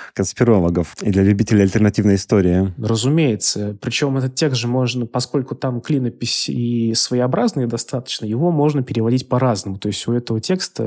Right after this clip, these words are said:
Speaker 2: есть, э, ну, разные варианты перевода. Где-то какие-то вот более романтичные, можно сказать, какой вот я привёл, а где-то более такой вот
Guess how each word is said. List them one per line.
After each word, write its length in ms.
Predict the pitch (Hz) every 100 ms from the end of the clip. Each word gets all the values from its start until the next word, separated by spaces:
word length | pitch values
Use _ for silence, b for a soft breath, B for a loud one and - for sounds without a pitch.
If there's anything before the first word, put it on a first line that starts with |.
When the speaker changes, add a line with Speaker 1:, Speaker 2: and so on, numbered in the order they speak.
| 113
Speaker 2:
есть, 440 | 110 123 151 - B B B B -
э, 40 |
ну, 960 | 117 113 110 107 107 113 123 _ - 135
разные 400 | 135 127 113 107
варианты 440 | 110 120 107 98
перевода. 480 | - 110 127 247 151
Где-то 340 | 113 110 131 -
какие-то 480 | 113 - 127 113
вот 140 | 104 101
более 340 | 98 190 180
романтичные, 800 | 151 135 123 - 127 - 117 113 -
можно 260 | 110 101
сказать, 380 | 107 - 110 107
какой 300 | - - 110
вот 160 | 104 -
я 180 | 107 98
привёл, 420 | - 98 98 98
а 60 |
где-то 320 | 101 131 185 110
более 340 | 107 131 107
такой 360 | - 95 - 107
вот 320 | 98 -